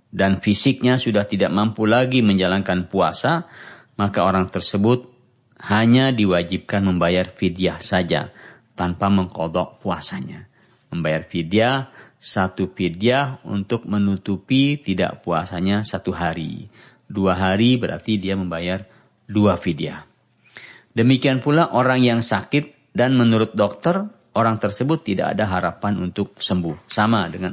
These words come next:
orang yang sudah lanjut usia. Akan tetapi,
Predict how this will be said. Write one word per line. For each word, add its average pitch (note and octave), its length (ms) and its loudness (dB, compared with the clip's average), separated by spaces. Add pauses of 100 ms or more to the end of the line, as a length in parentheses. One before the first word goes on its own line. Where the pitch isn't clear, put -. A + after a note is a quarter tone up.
orang G2 240 0
yang F#2 80 -2
sudah F#2+ 400 -4 (400)
lanjut F2+ 320 -4
usia. E2+ 400 -6 (640)
Akan C#3 320 0
tetapi, C#3 640 0